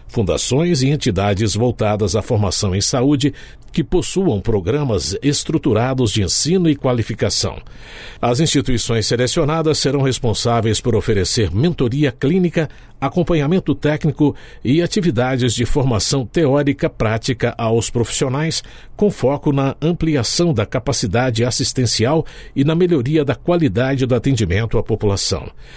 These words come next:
A inscrição deve ser feita por meio de formulário eletrônico com envio de documentação que comprove a regularidade jurídica, fiscal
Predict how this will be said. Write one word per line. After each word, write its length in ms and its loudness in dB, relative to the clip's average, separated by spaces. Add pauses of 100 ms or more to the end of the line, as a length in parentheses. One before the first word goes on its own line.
(380)
A 80 2
inscrição 500 0
deve 240 0
ser 160 0
feita 400 0
por 180 2
meio 240 4
de 140 0
formulário 560 2
eletrônico 680 2
com 180 0
envio 420 2
de 120 0
documentação 880 0 (340)
que 180 2
comprove 680 0
a 60 -2
regularidade 880 0
jurídica, 680 0
fiscal 640 -2